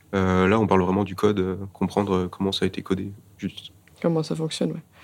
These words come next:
Speaker 2: Et est-ce qu'il y a des problèmes, euh, que vous relevez qui sont récurrents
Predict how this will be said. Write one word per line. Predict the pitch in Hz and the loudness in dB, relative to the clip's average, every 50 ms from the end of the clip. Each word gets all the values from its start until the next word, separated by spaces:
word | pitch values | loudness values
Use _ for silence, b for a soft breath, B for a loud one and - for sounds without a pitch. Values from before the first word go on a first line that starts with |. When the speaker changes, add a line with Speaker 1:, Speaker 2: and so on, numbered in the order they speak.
| b b b b b - | b b b b b 10
Speaker 2:
Et | 180 | 10
est-ce | 185 214 - - | 12 12 10 8
qu'il | 285 254 | 10 10
y | 233 | 12
a | 196 | 12
des | 170 165 156 | 12 10 8
problèmes, | 151 - - - - 185 175 165 185 190 214 220 202 190 | 8 4 -6 4 6 6 8 10 12 12 12 12 12 12
euh, | 175 160 160 156 156 156 151 151 147 | 12 12 12 12 12 12 12 12 10
que | 147 147 - - 165 160 151 151 147 147 | 8 4 0 2 4 6 6 8 6 6
vous | 147 147 151 147 | 4 4 2 8
relevez | 147 151 151 156 160 202 202 | 10 10 10 10 8 6 4
qui | - - | 4 2
sont | - 160 143 | 4 4 6
récurrents | 131 147 151 - - 160 151 151 - | 8 6 6 6 6 4 4 4 2